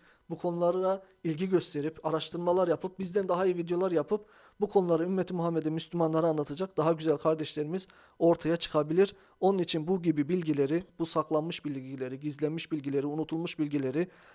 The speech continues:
hacıların, hocaların unuttuğu bilgileri inşallah Müslüman kardeşlerimizle paylaşalım. Bakın, e, sanal ortamlarda hocaların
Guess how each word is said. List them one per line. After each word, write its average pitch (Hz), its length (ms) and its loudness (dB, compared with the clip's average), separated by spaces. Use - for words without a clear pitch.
hacıların, 165 440 4
hocaların 160 440 0
unuttuğu 165 340 0
bilgileri 156 380 2
inşallah 160 420 -2
Müslüman 160 320 -6
kardeşlerimizle 147 600 -4
paylaşalım. 156 580 0
Bakın, 185 360 0
e, 160 360 0
sanal 175 360 4
ortamlarda 180 840 2
hocaların 185 640 4